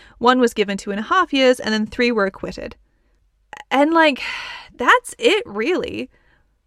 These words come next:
Most seem to believe that Imami wasn't the real leader, and I, I side with that. Like, it just seems too convenient, honestly.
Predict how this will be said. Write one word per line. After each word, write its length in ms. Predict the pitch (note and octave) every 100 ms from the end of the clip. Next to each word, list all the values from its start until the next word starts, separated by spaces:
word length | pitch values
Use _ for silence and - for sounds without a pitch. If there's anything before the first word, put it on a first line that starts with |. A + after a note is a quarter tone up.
| _
Most 300 | G#3+ E4 G4
seem 200 | F4+ E4+
to 80 | D#4+
believe 320 | C#4+ C#4 C4+
that 140 | B3 A3
Imami 520 | A3+ A3+ A3 A3+ A3
wasn't 800 | G#3 G#3 G#3 G#3+ G3+ G3 - -
the 100 | G3+
real 400 | G3 G3 F#3+ F#3+
leader, 440 | G3 G3 A#3 A3+
and 160 | - G3
I, 180 | D4+ D#4+
I 200 | G3 A#3+
side 340 | B3 A3 G3 F3+
with 160 | F#3
that. 180 | F3+ D#3+
Like, 160 | F#3+ G3+
it 120 | G3+
just 260 | - C4 -
seems 420 | - A3 G#3 -
too 240 | - G3
convenient, 640 | - F3+ F3 E3+ E3+ E3+ -
honestly. 560 | F#3 F3 - - A3+